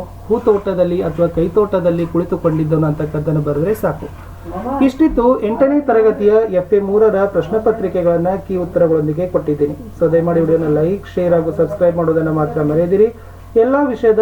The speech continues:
ವಿಡಿಯೋಗಳಿಗಾಗಿ, ಪ್ರಶ್ನೆ ಪತ್ರಿಕೆಗಳಿಗಾಗಿ ಎಫ್ ಎ, ಎಸ್ ಎ ಎಕ್ಸಾಮ್ ಕ್ವೆಶ್ಚನ್ ಪೇಪರ್ ಎರಡ್ ಸಾವಿರದ ಇಪ್ಪತ್ನಾಲ್ಕು ಇಪ್ಪತ್ತೈದು ಅಂತಾನೆ ಒಂದು ಪ್ಲೇ ಲಿಸ್ಟ್ ಲಿಂಕ್ ಇದೆ, ಅದನ್ನ ಒತ್ತಿ ನೋಡ್ಬೋದು. So already ಎಂಟನೇ ತರಗತಿಯ ಎಲ್ಲ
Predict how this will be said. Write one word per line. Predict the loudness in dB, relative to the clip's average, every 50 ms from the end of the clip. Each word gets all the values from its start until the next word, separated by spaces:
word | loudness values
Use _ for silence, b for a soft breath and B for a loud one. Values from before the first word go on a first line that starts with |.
| 4 4
ವಿಡಿಯೋಗಳಿಗಾಗಿ, | 2 0 2 2 2 2 2 2 0 2 2 2 2 0 -4 -4
ಪ್ರಶ್ನೆ | -4 -4 -4 -2 -4 -2
ಪತ್ರಿಕೆಗಳಿಗಾಗಿ | -2 -2 -2 -4 -4 -4 -2 0 0 2 2 0 -2 -2 -2 -4 -4
ಎಫ್ | -2 0 -2 -2 -2 -2 -2
ಎ, | 0 2 2 2
ಎಸ್ | 2 0 -2 -2 -2
ಎ | -2 -2
ಎಕ್ಸಾಮ್ | -2 -2 0 2 2 0 0
ಕ್ವೆಶ್ಚನ್ | 0 -4 -4 -2 -2 -4 -2
ಪೇಪರ್ | -2 -4 -4 -2 -2 -2 0
ಎರಡ್ | 0 0 0 0
ಸಾವಿರದ | -2 -2 -2
ಇಪ್ಪತ್ನಾಲ್ಕು | -2 -2 -2 -2 -2 -2 -2 -4 -4 -2 0 0 0
ಇಪ್ಪತ್ತೈದು | 0 0 -4 -6 -6 -6 -4 -4 -4 -2 -2 -2
ಅಂತಾನೆ | -4 -4 -4 -4 -2 -2 -2
ಒಂದು | -2 -2 -2 -2 -2
ಪ್ಲೇ | -2 -2 -2 -2
ಲಿಸ್ಟ್ | -2 -2 -4 -4
ಲಿಂಕ್ | -4 -4 -4 -4
ಇದೆ, | -2 0 0 0
ಅದನ್ನ | 0 0 -2 0 0 0
ಒತ್ತಿ | 0 0 -2 -2 -4 -2
ನೋಡ್ಬೋದು. | -2 -2 -2 0 0 0 0 -2 -10 B B B B B B B B B -2 0
So |
already | 0 2 2 2 2 2 2 2 2 2
ಎಂಟನೇ | 0 -2 -2 0 -2 0
ತರಗತಿಯ | 0 2 2 2 2 2 0 0 0
ಎಲ್ಲ | 2 2 2 2 2 0 0 2